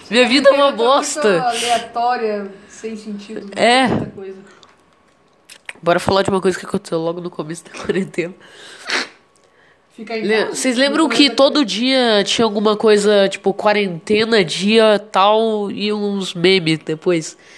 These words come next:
Speaker 1: Era um meme com o dia da quarentena,
Speaker 2: Agora
Speaker 1: tipo,
Speaker 2: nem tem mais como contar, né?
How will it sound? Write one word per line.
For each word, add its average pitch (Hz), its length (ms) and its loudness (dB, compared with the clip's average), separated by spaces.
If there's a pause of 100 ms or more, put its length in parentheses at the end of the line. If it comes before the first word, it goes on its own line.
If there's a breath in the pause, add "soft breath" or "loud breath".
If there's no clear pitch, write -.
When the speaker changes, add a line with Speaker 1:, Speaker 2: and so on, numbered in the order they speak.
(200 loud breath)
Speaker 1:
Era 175 160 -2
um 180 60 -4
meme 214 360 2
com 220 240 -6
o 214 60 0
dia 202 220 2
da 208 80 2
quarentena, 190 540 -6
Speaker 2:
Agora 233 180 -4
Speaker 1:
tipo, 262 100 -6
Speaker 2:
nem 277 140 -10
tem 370 160 -10
mais 311 240 -8
como 285 160 -10
contar, 233 480 -16
né? 294 140 -18